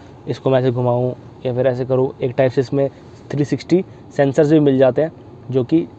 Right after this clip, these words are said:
अगर आपको मैं रि-, reverse करके दिखाऊँ तो ये reverse हो रही गाड़ी,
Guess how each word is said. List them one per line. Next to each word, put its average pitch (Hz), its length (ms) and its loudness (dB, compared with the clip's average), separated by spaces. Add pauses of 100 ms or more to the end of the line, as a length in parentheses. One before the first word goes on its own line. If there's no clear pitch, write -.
(100)
अगर 135 200 4
आपको 139 200 2
मैं 143 120 4
रि-, 135 120 -2 (100)
reverse 131 260 2
करके 139 160 4
दिखाऊँ 135 280 -2
तो 160 140 -2 (2000)
ये 127 100 -4
reverse 127 300 0
हो 131 60 -2
रही 123 120 2
गाड़ी, 120 240 0